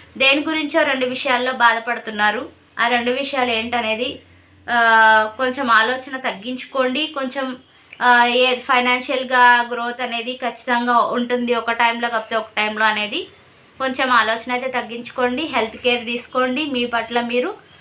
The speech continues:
ఆ, ఫిట్ and ఫ్రీగా ఉండండి. ఆ, so ఇదండి ఈరోజు రీడింగ్. మీకు కనుక నచ్చినట్లయితే, ఆ, నా ఛానల్ సబ్స్క్రైబ్ చేసుకోండి.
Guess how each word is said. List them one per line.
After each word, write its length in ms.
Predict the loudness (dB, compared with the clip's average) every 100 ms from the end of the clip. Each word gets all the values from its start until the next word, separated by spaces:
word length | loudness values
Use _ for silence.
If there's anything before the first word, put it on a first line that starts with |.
| -20 _ 0
ఆ, 480 | 2 4 4 4
ఫిట్ 360 | 0 -2 -4 0
and 180 | 0 0
ఫ్రీగా 360 | -2 0 4 2
ఉండండి. 420 | 2 -4 -6 -8 -12 _ -20 -20 -12 -4
ఆ, 320 | 0 0 -2 -2
so 140 | -2
ఇదండి 380 | 0 2 2 0
ఈరోజు 400 | -4 -2 -2 -2
రీడింగ్. 520 | -4 -4 -4 -2 -4
మీకు 220 | -2 -2 0
కనుక 260 | 0 0
నచ్చినట్లయితే, 920 | -2 -4 -4 -6 -4 -2 -4 -4 -8 -10 -20 -20 -20 -20 _ -20 -10 -2
ఆ, 180 | 0
నా 160 | 2 0
ఛానల్ 380 | 0 -2 -2 -2
సబ్స్క్రైబ్ 600 | -2 -2 0 0 0 0
చేసుకోండి. 600 | -2 -2 -4 -4 -6